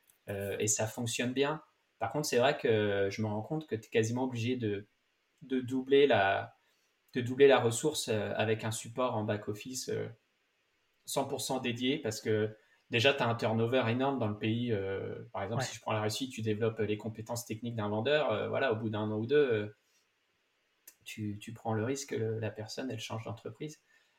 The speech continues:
Speaker 2: Ouais.
Speaker 1: Et, euh, et le gars, il va être très, très bon pour développer du network local et t'aider au niveau de la culture et du closing.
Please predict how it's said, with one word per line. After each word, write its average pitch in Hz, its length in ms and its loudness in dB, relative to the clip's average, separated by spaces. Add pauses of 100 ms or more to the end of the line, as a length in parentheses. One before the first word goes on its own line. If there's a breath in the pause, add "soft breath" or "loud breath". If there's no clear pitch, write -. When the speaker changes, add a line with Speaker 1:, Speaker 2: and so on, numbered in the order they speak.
(180)
Speaker 2:
Ouais. 123 120 0
Speaker 1:
Et, 110 180 6
euh, 104 360 2
et 110 180 2
le 107 140 2
gars, 131 260 6
il 113 200 0
va 113 80 2
être 107 100 -2
très, - 140 -2
très - 180 -4
bon 127 140 -4
pour 113 160 -4
développer 110 400 0
du 113 120 -2
network 110 440 -4
local 120 320 -4
et 104 140 -2
t'aider 110 280 -2
au 107 60 0
niveau 110 200 -2
de 110 60 -4
la 107 80 -2
culture 113 500 -4
et 101 100 -4
du 104 140 -6
closing. 135 460 -4